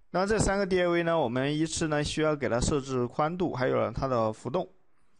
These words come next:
首先呢，我们在这里面，哎，这里呢大家注意了，这个应该是放在这里啊，这上边的这个，下边呢应该是放在这里。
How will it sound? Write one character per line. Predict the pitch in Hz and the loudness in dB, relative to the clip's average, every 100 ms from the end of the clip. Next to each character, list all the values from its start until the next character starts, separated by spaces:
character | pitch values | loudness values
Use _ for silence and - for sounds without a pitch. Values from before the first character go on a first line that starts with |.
| - - - - - | -20 -20 -20 -20 -20
首 | - 120 | -8 -4
先 | 113 135 | -2 0
呢， | 139 | 0
我 | 127 | 0
们 | 113 123 131 | 0 -2 0
在 | 143 135 131 | 0 2 0
这 | 160 | -2
里 | 123 | -4
面， | 101 113 113 - - - - - - - - - - - - - - - - - - - - - - - - | -6 -6 -8 -18 -20 -20 -20 -20 -20 -20 -20 -20 -20 -20 -20 -20 -20 -20 -20 -20 -20 -20 -20 -20 -20 -20 -14
哎， | - 131 - - - - - - - - - - - - - - - - - - - - - | -6 -6 -6 -20 -20 -20 -20 -20 -20 -20 -20 -20 -20 -20 -20 -20 -20 -20 -20 -20 -20 -20 -12
这 | - 139 | -6 -4
里 | 113 | -4
呢 | 117 | -4
大 | 131 | -4
家 | 131 | -4
注 | 143 | -4
意 | 123 | -6
了， | 107 95 - | -6 -10 -18
这 | - 165 | -8 -4
个 | 147 123 117 | 0 2 2
应 | 127 | 0
该 | 131 135 | -4 -4
是 | - 139 120 | -4 -2 -2
放 | 120 135 | -2 -4
在 | 135 127 117 117 165 - | -2 -2 -2 -6 -18 -14
这 | - 147 | -6 -4
里 | 110 - | -4 -10
啊， | 131 98 | -10 -10
这 | 123 135 | -6 -2
上 | - 139 | 0 0
边 | 131 127 | -2 -2
的 | 113 | -4
这 | - | -4
个， | 113 104 - - - - - - - - - - - - - - - - - - | -8 -10 -14 -20 -20 -20 -20 -20 -20 -20 -20 -20 -20 -20 -20 -20 -20 -20 -20 -20
下 | - - 139 | -10 -4 -2
边 | 131 127 | 0 -2
呢 | 127 | -4
应 | 127 | -4
该 | 123 | -6
是 | 123 131 | -4 -6
放 | 123 131 | -6 -6
在 | 127 123 | -6 -6
这 | 139 | -6
里。 | 113 - | -6 -10